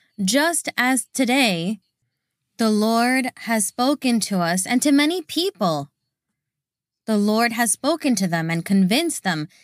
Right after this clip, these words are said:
and removed their foolishness, their disbelief,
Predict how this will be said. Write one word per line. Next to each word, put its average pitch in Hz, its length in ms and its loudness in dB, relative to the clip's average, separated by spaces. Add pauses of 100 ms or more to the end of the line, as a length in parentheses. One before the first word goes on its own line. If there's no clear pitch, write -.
(200)
and 254 180 2
removed 262 720 2
their 214 160 0
foolishness, 233 840 -4
their 190 280 -2 (520)
disbelief, 220 880 -2